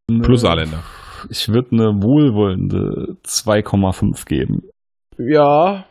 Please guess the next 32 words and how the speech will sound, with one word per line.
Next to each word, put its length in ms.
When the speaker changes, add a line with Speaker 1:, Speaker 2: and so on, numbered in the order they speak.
Speaker 2:
Zwei 180
Komma 200
fünf 100
Speaker 1:
Weil 120
Speaker 2:
von 200
fünf? 480
Speaker 1:
Ja, 760
weil 840
der 160
Anfang 580
war, 580
war 180
gut, 280
war 140
nicht 160
ganz 260
bis 220
zur 140
Hälfte. 520
Es 160
waren 180
immer 260
wieder 200
kleine 800
Sachen 360
drin, 220
die 100
mir 160
ganz 240
gut 160
gefallen 400
haben. 260